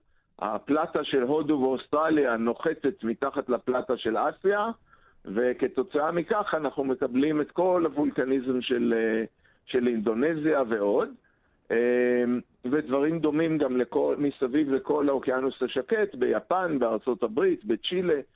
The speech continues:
כל הדברים האלה נגרמים כתוצאה מזה. עכשיו, המעטפת, אה, שהוספנו למים, נקודת ההתכה שלה יורדת, והיא מתחילה להינתך. המגמה יותר קלה מהסביבה,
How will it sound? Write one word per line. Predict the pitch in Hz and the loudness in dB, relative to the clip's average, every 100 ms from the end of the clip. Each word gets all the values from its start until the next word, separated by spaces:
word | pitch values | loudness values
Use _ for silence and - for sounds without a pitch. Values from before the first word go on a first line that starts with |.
| _ _ | _ _
כל | - 170 | -2 0
הדברים | 165 139 135 131 131 | 0 0 0 0 0
האלה | 127 127 | 0 0
נגרמים | 117 110 117 113 147 156 | 0 0 0 0 0 -2
כתוצאה | 139 120 - 107 107 | -2 -2 -2 -2 0
מזה. | 107 92 76 - _ _ _ _ _ - | -2 -4 -6 -14 _ _ _ _ _ -12
עכשיו, | - 233 254 214 233 202 - | -4 -2 0 0 -2 -6 -6
המעטפת, | 120 123 117 117 117 113 110 107 _ 117 127 127 - 226 - 151 151 - _ _ _ _ - | -4 -2 -2 -2 -2 -4 -4 -8 _ -2 0 0 0 -2 0 0 0 -2 _ _ _ _ -6
אה, | 120 117 120 | -4 -2 -2
שהוספנו | 117 131 113 - 175 - 160 | 0 -2 0 -2 -4 0 0
למים, | 151 147 185 165 143 151 170 - _ - | 2 0 0 0 0 -2 -4 -10 _ -8
נקודת | 120 127 131 156 160 | -4 -2 0 -2 -2
ההתכה | 156 139 135 175 147 | -2 -2 -4 -4 -4
שלה | 147 131 120 | 0 2 2
יורדת, | 107 117 131 185 214 185 | 2 2 2 2 0 0
והיא | 165 | 0
מתחילה | 143 143 156 143 156 | 0 -2 0 2 2
להינתך. | 156 139 123 - 101 123 - | 2 2 0 0 0 0 -2
המגמה | 123 151 175 160 | -2 -2 -2 -2
יותר | 139 123 151 139 | -2 0 -2 -2
קלה | 147 127 135 | -2 0 2
מהסביבה, | 135 123 - 113 110 95 95 131 | 0 -2 -2 0 0 2 0 -2